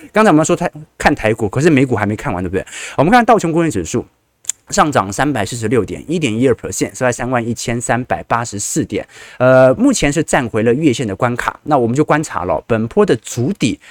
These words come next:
呃，这个小 W 底能不能形成？能够形成之后哦，我们就看一下盘整的时间会不会导致四条均线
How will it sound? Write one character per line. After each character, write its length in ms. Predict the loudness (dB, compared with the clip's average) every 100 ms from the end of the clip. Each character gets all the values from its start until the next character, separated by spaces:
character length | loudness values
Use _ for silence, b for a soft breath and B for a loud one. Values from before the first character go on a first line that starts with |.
| B
呃， 80 | -2
这 100 | 0
个 80 | 0
小 380 | -2 2 2
W 400 | 2 0 2 2
底 140 | 2 -2
能 160 | 0
不 40 | 0
能 120 | -2
形 280 | -4 -6 -6
成？ 240 | -6 -8 -8 B B
能 180 | 2 4
够 100 | 4
形 180 | 2
成 140 | 0 0
之 140 | 2
后 180 | 4 6
哦， 140 | 6
我 40 | 2
们 80 | 0
就 40 |
看 160 | 0 0
一 60 | -2
下 100 | -4
盘 300 | -2 -2 0
整 120 | -2
的 80 | -4
时 200 | -6 -6
间 240 | -4 -4 -4 B B
会 140 | 0 2
不 180 | 2 2
会 320 | 4 4 2
导 220 | 0 0 0
致 200 | -6 -6
四 200 | -2 -2
条 180 | 0
均 180 | 0 -2
线 160 | 0